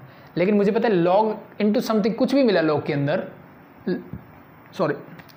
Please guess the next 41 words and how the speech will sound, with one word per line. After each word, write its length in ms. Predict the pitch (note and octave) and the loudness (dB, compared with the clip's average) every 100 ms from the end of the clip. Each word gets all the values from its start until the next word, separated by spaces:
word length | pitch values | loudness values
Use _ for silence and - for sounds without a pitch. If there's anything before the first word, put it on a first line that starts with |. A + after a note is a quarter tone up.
| E3+ | -2
log 260 | E3 A#3 C4 | 2 4 4
x 120 | C4 | 2
का 80 | C4 | 0
integration 320 | G#3 A3+ A#3+ | 0 0 0
मैं 80 | D#4+ | 0
नहीं 120 | D#4+ | 2
जानता। 360 | C#4+ G3+ F3+ F#3 - - - - - | 2 0 -2 -4 -10 -20 -20 -20 -10
इसका 200 | - - | -2 0
मतलब 260 | A3+ E3 F#3+ | 0 0 0
मैं 100 | F#3+ | 0
आप 100 | G3 | -2
simply 360 | - C#4 F3+ F3+ | -2 0 0 0
integration 380 | F#3+ A#3 A#3 A#3+ | 0 0 2 2
by 100 | A#3+ | 2
part 160 | G3+ G3+ | 2 0
से 100 | A#3 | 0
करने 220 | G3 E3+ | 0 0
के 60 | E3 | 0
लिए 100 | F3+ | 2
मुझे 140 | F#3+ | 2
इसको 180 | F#3 G3+ | 2 -2
first 320 | - F3 F3 | -2 -2 0
function 300 | F#3 F3 G#3+ | -2 0 0
और 80 | G3 | 0
इसको 180 | D#3 E3+ | -2 -4
क्या 160 | D#3+ | -2
लेना 220 | D#3 D3 D3 | -2 -2 -2
चाहिए, 160 | E3 F3 | -4 -4
Second 280 | C3 B2 A#2+ | -6 -6 -6
function। 260 | A#2 - - - - - - - - | -8 -12 -18 -20 -20 -20 -20 -20 -18
ठीक 140 | - D#3+ | -14 -14
है, 60 | - - - - D3 | -16 -20 -20 -10 -4
अब 100 | D#3 | 2
ये 120 | F#3+ | 2
चीज़ 160 | A#3 | 4
ध्यान 180 | F#3 E3+ | 2 2
रखना, 180 | D3 F#3 | 0 -2
कुछ 200 | F#3 G#3 | 0 0
बच्चे 240 | F#3+ G3 | 2 0
ना 280 | G3+ B3 D3 - - - - - - | 0 0 -4 -10 -18 -20 -20 -14 -6
जब 320 | D3+ F#3 F#3 | -2 0 2